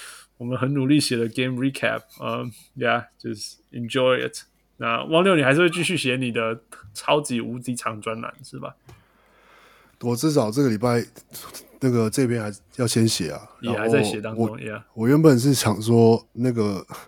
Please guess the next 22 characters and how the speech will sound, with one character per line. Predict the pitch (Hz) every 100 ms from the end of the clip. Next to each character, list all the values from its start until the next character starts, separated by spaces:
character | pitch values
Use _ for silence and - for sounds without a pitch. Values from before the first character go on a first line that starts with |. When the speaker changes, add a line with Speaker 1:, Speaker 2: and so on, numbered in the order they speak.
| - - - - - - - - -
Speaker 2:
game | 139 143
recap | 147 135 123
不 | 110
是 | 117
等 | 101
到 | 110
第 | 135 120
二 |
轮 | 110 98
开 | 98 104
始 | 101
写 | 98 73 71
啊。 | - - - - - 120 117 -
Speaker 1:
Yeah, | 117 113 -
yeah， | 123 120
我， | 135
我 |
太 | 135 175
早 | 139 127
发 | 120 147
动 | 147 143 131
了， | 135